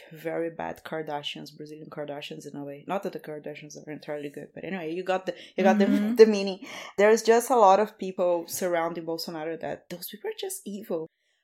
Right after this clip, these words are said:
Speaker 1: And they're evil because they're very conservative. And we,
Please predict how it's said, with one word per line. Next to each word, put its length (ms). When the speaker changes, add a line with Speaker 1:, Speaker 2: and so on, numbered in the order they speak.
Speaker 1:
And 360
they're 360
evil 220
because 260
they're 160
very 220
conservative. 680
And 160
we, 160